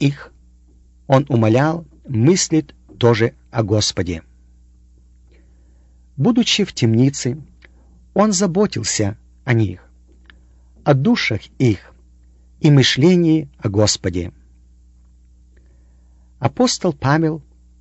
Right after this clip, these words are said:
упоминал во второй главе «Ум Христов». Эти две христианки,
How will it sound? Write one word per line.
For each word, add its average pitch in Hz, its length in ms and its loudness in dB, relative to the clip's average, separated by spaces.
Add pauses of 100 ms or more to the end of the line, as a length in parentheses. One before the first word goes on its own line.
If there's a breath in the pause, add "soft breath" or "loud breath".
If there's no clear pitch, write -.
(640)
упоминал 120 680 -2 (380)
во 113 100 -2
второй 107 380 -2
главе 98 480 -4 (920)
«Ум 135 280 0
Христов». - 600 -6 (1500)
Эти 220 300 0
две 135 320 2
христианки, 123 1040 -2